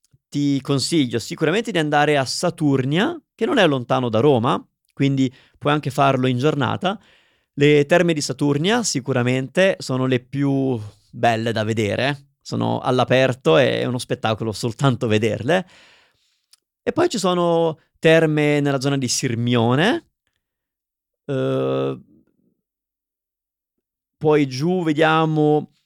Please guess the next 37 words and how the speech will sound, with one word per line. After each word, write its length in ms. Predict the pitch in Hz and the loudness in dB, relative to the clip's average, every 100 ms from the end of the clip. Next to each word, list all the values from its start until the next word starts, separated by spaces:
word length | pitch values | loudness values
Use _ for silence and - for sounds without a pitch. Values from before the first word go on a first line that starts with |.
| _ _ _ _ | _ _ _ _
eh, 80 | 135 | -4
andando 640 | 131 131 135 147 147 143 135 | -2 -2 -2 -2 -2 0 0
verso 320 | 143 139 131 | 0 -4 -10
sud, 380 | - 160 170 147 | -4 0 2 4
eh, 340 | 147 143 139 | 2 2 0
nella 200 | 135 135 | -2 -2
zona 160 | 160 165 | 0 -2
di 100 | 160 | 0
Pantelleria 840 | 156 143 160 147 147 156 175 214 | -2 0 -2 2 0 2 0 0
e 160 | 156 123 | 0 -4
Vulcano, 880 | 113 120 120 120 120 117 170 202 | -2 -6 -2 -2 0 2 0 -2
ovviamente 460 | 107 113 135 120 123 | -4 -2 -2 -2 -4
dove 160 | 120 | -6
ci 60 | - | -4
sono 180 | 131 127 | -2 -2
i 20 | |
vulcani 580 | 123 120 147 127 117 104 | -2 -2 0 0 0 -4
ci 120 | - | -6
sono 220 | 110 110 | -6 -4
le 100 | 120 | -4
terme, 460 | 113 98 107 160 190 - _ _ _ _ - | -2 -2 -2 -2 -4 -12 _ _ _ _ -4
e, 460 | 147 147 156 - _ _ _ | 0 2 0 -4 _ _ _
e 100 | 240 | 0
poi 160 | 247 | 2
la 80 | 247 | 4
zona 260 | 180 190 175 | 2 0 0
che 120 | 160 | 0
io 480 | 175 214 175 123 - | 0 4 4 2 -6
ho 160 | _ 147 | _ -10
frequentato 720 | - 135 143 139 143 135 139 | -6 -6 -4 -2 0 0 -2
di 140 | 160 | -4
più, 260 | 175 160 175 175 _ _ _ | -2 0 0 -2 _ _ _
che 80 | 139 | -8
sono 240 | 151 156 | -4 -2
le 80 | 175 | 0
terme 380 | 156 143 143 135 | 2 2 0 -2
di 160 | 143 | -6